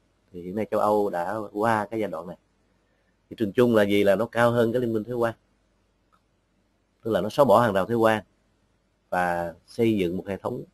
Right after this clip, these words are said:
thuế quan thống nhất đối với các nước ngoài khối. À, vì đối với các nước ngoài khối thì sẽ có một cái chính sách chung về thuế quan, chứ không có như hiện nay của ta là,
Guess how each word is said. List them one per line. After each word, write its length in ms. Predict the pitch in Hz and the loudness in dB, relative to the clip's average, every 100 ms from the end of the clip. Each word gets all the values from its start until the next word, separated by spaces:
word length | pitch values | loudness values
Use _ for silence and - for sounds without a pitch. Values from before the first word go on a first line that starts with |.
| - | -8
thuế 120 | 131 | -4
quan 280 | 117 107 104 | 0 -2 -4
thống 180 | 139 151 | -8 -4
nhất 140 | 170 - _ - | -6 -6 _ -6
đối 160 | 117 | -4
với 120 | 123 | -4
các 180 | 120 117 | -6 -8
nước 120 | 127 | -6
ngoài 240 | 113 98 82 | -2 -2 -2
khối. 280 | 104 120 - _ _ _ _ _ _ _ _ | -6 -8 -8 _ _ _ _ _ _ _ _
À, 140 | 80 78 76 _ _ | -20 -20 -20 _ _
vì 220 | 110 110 98 95 | -6 -2 -2 2
đối 140 | 120 | 0
với 100 | 127 | 2
các 140 | 127 | -2
nước 80 | 135 | -4
ngoài 220 | 110 92 | -2 -4
khối 320 | 82 104 127 127 | -2 -2 -2 -4
thì 240 | 95 90 - | -8 -8 -10
sẽ 160 | - 95 | -8 -8
có 200 | 113 120 | -4 -4
một 160 | 92 - | -4 -14
cái 60 | - | -18
chính 100 | 110 | -16
sách 140 | 131 - | -16 -4
chung 200 | 123 107 | -2 -2
về 80 | 85 | -8
thuế 120 | 104 | -10
quan, 220 | 101 92 _ _ _ _ _ _ - | -12 -12 _ _ _ _ _ _ -14
chứ 80 | 113 | -12
không 240 | - 98 | -10 -12
có 160 | 92 107 | -6 -6
như 200 | 110 104 | -4 -6
hiện 180 | 90 92 | -6 -6
nay 200 | 95 95 | -6 -6
của 120 | 95 | -10
ta 240 | - 95 | -8 -6
là, 240 | 92 82 | -6 -8